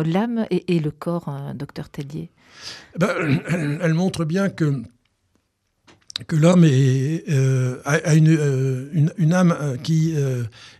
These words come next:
Speaker 2: qui est à la fois, pour moi c'est très important, parce que ma-, malheureusement aujourd'hui en médecine,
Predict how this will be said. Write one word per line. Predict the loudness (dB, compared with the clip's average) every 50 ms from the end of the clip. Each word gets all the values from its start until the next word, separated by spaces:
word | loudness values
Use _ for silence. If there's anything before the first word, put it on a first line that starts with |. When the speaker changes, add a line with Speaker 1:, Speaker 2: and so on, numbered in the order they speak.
| _ -4
Speaker 2:
qui | 0 2 2
est | 2 2
à | 2
la | 2 0
fois, | 0 0 0 2 4 4 2 2 -2 -6 -12 -16 -16 -14 -14 -14 -14 -12
pour | -8 -6 -4
moi | -2 -2
c'est | -2 -2
très | -2 0 0
important, | 0 0 -2 -4 -4 -2 -2
parce | -2 -2 -2
que | -4 -4 -6 -8 -14 -18 -6 -2
ma-, | 0 0 0 2
malheureusement | 2 2 2 2 4 4 4 4 4 4 2 2 2
aujourd'hui | 2 2 2 2 2 2 4
en | 4 4
médecine, | 2 2 2 2 2 2 4 4 2 2